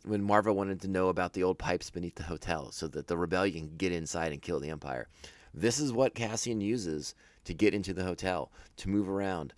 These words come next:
to, to get to Bix, to save Bix and, and rescue her from, from more Imperial torture as, as a way to kind of pay her back for leaving her high and dry the last time he was on Ferrix.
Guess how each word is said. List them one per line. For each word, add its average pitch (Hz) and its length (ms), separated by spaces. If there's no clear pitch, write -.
to, 87 400
to 92 120
get 101 260
to 95 80
Bix, - 460
to - 80
save 90 360
Bix - 400
and, 92 160
and 95 180
rescue 90 340
her 92 240
from, 82 440
from 85 380
more 98 340
Imperial 92 380
torture 87 460
as, 85 140
as 85 160
a 87 60
way 87 120
to 82 120
kind 76 200
of - 80
pay 95 200
her 98 220
back 76 400
for 101 140
leaving 95 300
her 110 200
high 85 220
and 73 120
dry 67 380
the 71 80
last 71 220
time 78 120
he 82 120
was 78 120
on 71 140
Ferrix. 65 560